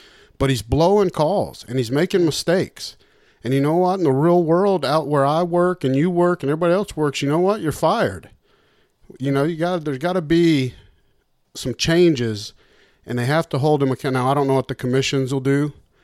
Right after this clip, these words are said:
but, uh, he needs, what's up,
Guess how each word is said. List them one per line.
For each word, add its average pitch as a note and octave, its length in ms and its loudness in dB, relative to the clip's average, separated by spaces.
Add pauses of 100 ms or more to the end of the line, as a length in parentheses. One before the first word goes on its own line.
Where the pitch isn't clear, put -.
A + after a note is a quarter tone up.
(580)
but, B2 320 0
uh, A#2 400 -2 (500)
he E3 200 0
needs, D3+ 840 2 (600)
what's G3+ 360 0
up, G#3+ 560 0